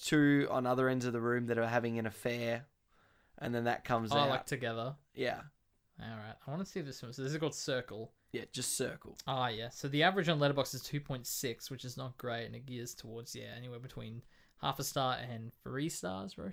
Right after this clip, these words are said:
Speaker 2: mostly. So
Speaker 1: Yeah.
Speaker 2: people
Speaker 1: I,
Speaker 2: don't, yeah,
Speaker 1: I,
Speaker 2: people
Speaker 1: I
Speaker 2: don't
Speaker 1: gave
Speaker 2: like
Speaker 1: it a
Speaker 2: it.
Speaker 1: two. I felt like I've watched far worse this year, and, uh, it, I can't criticize something too much that's tr-,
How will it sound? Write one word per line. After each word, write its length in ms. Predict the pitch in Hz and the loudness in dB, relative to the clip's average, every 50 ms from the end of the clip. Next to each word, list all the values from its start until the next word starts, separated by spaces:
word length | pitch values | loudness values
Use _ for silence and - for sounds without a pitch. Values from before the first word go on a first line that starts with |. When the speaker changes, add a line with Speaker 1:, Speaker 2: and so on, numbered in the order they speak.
| - _ | -8 _
Speaker 2:
mostly. 380 | - 190 196 190 - 202 214 208 _ _ _ | -6 -6 -6 -6 -6 -10 -10 -10 _ _ _
So 60 | 185 - 160 | -10 -8 -6
Speaker 1:
Yeah. 140 | 151 - 123 123 139 _ - - - - - - - - - | -6 -6 -6 -10 -16 _ -20 -20 -20 -20 -20 -20 -20 -20 -10
Speaker 2:
people 200 | - 339 269 302 | -6 -2 6 10
Speaker 1:
I, 140 | 349 - 262 | 10 10 10
Speaker 2:
don't, 220 | 262 285 294 311 320 | 8 4 -6 -2 2
yeah, 60 | 320 | 2
Speaker 1:
I, 120 | - - - | 4 4 2
Speaker 2:
people 200 | 156 - - 277 | 0 -2 2 6
Speaker 1:
I 40 | 165 190 | 6 8
Speaker 2:
don't 40 | - | 8
Speaker 1:
gave 100 | 226 214 | 10 8
Speaker 2:
like 80 | 208 | 8
Speaker 1:
it 60 | 185 143 | 8 6
a 40 | |
Speaker 2:
it. 60 | 127 - | 2 2
Speaker 1:
two. 480 | - 147 131 127 123 123 123 127 123 - _ _ _ | 4 6 6 8 8 8 6 4 2 -4 _ _ _
I 160 | 135 143 147 | 6 6 6
felt 260 | 139 156 156 151 127 | 8 8 6 8 8
like 300 | 135 143 143 131 - - - | 8 6 6 6 4 2 2
I've 180 | - 135 127 117 | 4 4 4 4
watched 280 | 131 127 131 - - | 0 0 0 -2 -8
far 260 | - - 135 135 139 | 4 6 8 8 8
worse 320 | 127 123 120 117 113 107 - | 8 6 4 4 2 0 -2
this 260 | - 120 113 - - | -4 -4 -2 -2 -2
year, 340 | 120 120 120 120 123 120 - - _ _ | -2 -2 -2 -2 -4 -8 -8 -12 _ _
and, 600 | 127 123 131 131 127 123 127 127 123 117 - - - _ _ _ - _ _ _ _ _ | -2 -2 -2 0 -2 -4 -6 -6 -6 -8 -10 -14 -16 _ _ _ -20 _ _ _ _ _
uh, 400 | - - - - 65 69 82 - 165 - - - - - - - _ _ _ _ _ _ _ _ _ _ _ _ | -20 -20 -20 -20 -20 -16 -14 -14 -14 -14 -16 -20 -20 -20 -20 -20 _ _ _ _ _ _ _ _ _ _ _ _
it, 160 | 196 208 226 - - - - _ - - - 180 - - - | 10 10 10 8 -6 -20 -20 _ -18 -14 -14 -14 -12 -4 6
I 160 | - 170 170 | 10 10 10
can't 340 | 170 - 202 190 190 185 - - _ _ - - 101 - - - | 10 10 10 12 12 12 8 4 _ _ -20 -20 -18 -18 -12 -6
criticize 520 | - - 165 147 139 - 151 139 135 127 | 2 4 4 4 6 6 8 8 8 6
something 300 | - 143 123 127 139 123 | 4 0 0 0 -4 -2
too 220 | - - - 135 127 | -2 0 2 2 4
much 300 | 123 120 113 - - - | 6 4 4 2 -4 -6
that's 220 | - 98 - - - | -6 -6 -4 -4 -4
tr-, 100 | - | -2